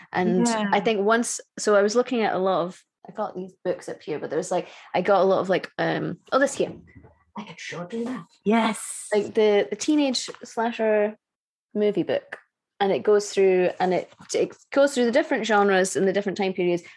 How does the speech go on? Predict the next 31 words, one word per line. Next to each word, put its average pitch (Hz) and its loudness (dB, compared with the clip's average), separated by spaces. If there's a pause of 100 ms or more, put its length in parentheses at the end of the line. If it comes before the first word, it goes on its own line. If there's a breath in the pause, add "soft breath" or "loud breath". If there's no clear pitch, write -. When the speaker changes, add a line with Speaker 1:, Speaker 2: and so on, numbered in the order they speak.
(120 loud breath)
Speaker 1:
but 202 2
there 190 4
were 190 4
so 202 0
many, 190 4
like, 165 2
film 254 0
posters 143 -4
in 117 -4
it. - -8 (300 soft breath)
So 180 2 (300 loud breath)
Speaker 2:
Oh. 160 -6
Speaker 1:
as 220 2
you 190 0
can 180 -2
see, 294 2
there's 180 2
a 185 0
recurring 185 -2 (300)
theme 196 2 (260)
on 202 2
a 196 4
lot 190 4
of 190 -4
these 202 0
posters. 175 -2
Speaker 2:
Nearly 226 4
naked 214 2
ladies 196 0
in 165 -4
peril. 185 0